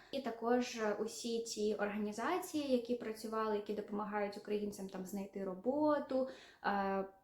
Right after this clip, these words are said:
там курси пройти англійської безкоштовні, знайти житло і так далі, вони продовжуватимуть працювати. Від початку програми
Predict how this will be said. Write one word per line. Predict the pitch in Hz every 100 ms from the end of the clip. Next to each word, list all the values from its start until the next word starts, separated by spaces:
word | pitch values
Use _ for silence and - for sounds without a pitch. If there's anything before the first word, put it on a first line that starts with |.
| _
там | 190 185 185 185 -
курси | 254 285 277 262
пройти | 247 247 233 240
англійської | 233 214 233 233 - 220
безкоштовні, | 214 220 - 220 - - 214 214 214 208 202
знайти | 202 196 - 208
житло | 196 196 233 320 311
і |
так | 208 -
далі, | 226 294
вони | 202 220
продовжуватимуть | 254 214 208 190 185 180 175 180 180 -
працювати. | 208 233 - 190 175 180 - 381 392
Від | 254 330
початку | - 240 233 -
програми | - 214 226 311 339